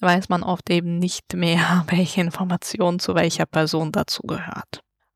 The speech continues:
Und ganz wichtig ist auch, ne, auch wenn das trivial klingt, du erfragst ganz am Ende die Eckdaten der Person. Das bedeutet,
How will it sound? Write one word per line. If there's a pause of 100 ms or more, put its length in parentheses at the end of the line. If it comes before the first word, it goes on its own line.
Und
ganz
wichtig
ist
auch,
ne,
auch
wenn
das
trivial
klingt,
du
erfragst
ganz
am
Ende
die
Eckdaten
der
Person. (380)
Das
bedeutet,